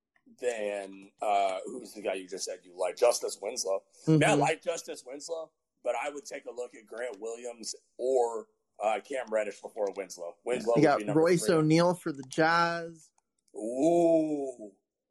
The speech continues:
Speaker 1: for House? Ooh, I like me some
Speaker 2: Yeah.
Speaker 1: Royce
Speaker 2: I mean,
Speaker 1: O'Neal.
Speaker 2: this is two K. Let's, let's be real. Two K is not real life, but Maxi Kleber, uh,
Speaker 1: Pass.
Speaker 2: Justin Holiday with the Pacers. It
Speaker 1: Uh, not as hard of a pass, but still a pass.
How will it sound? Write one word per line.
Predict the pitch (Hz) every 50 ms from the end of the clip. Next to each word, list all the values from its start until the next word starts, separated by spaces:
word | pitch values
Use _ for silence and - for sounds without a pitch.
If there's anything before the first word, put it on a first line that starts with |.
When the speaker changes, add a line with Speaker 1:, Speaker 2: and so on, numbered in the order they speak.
| _ _ _
Speaker 1:
for | - 113 101
House? | - 113 120 147 190 233 285 - - - _ _ _ -
Ooh, | 123 160 147
I | 107 120 147 117 117
like | 131 135 - _
me | 120 123
some | 107 147 147
Speaker 2:
Yeah. | 139 117 104
Speaker 1:
Royce | 104 107 107
Speaker 2:
I | 156
mean, | - 190 190 196 190
Speaker 1:
O'Neal. | 196 - -
Speaker 2:
this | - 254 320 320
is | 370 330 302
two | - - 349 277
K. | - 269 233 233
Let's, | 240 254 247 - -
let's | 269 254 254 240
be | - 254
real. | 233 202 185
Two | - 233 214
K | 254 247
is | 226 208 175
not | 180 202 196 -
real | 190 185 170
life, | 165 170 165 131 _ _
but | 151 143 - _ _ _ _ _ - 175
Maxi | 196 214 214 - - 202 165
Kleber, | - - 240 247 247 226 202 240 233 226 226 220 214 - _ _ _ _ _ _ _ -
uh, | 165
Speaker 1:
Pass. | 160 - - - - 156 151 147
Speaker 2:
Justin | 185 208 202 202 - - 202 180
Holiday | 165 190 196 202 214 214 214 208
with | 202 196
the | - 156
Pacers. | _ - 214 220 220 208 - - - 220 208 208 202 202 202 202 196 196 190 - - - _ _ _ _ _ _ _ _ _ _ _ _ _ _ _ - -
It | 349 330
Speaker 1:
Uh, | 285 269 262 254 247 - _ - -
not | - 202 220 233 175
as | 170 - -
hard | - - 135 147 156
of | - -
a | 104
pass, | - 110 104 101 104 101 - -
but | - 110 107 101 -
still | - - - 117 104 101
a | 95
pass. | - 92 92 95 92 - - _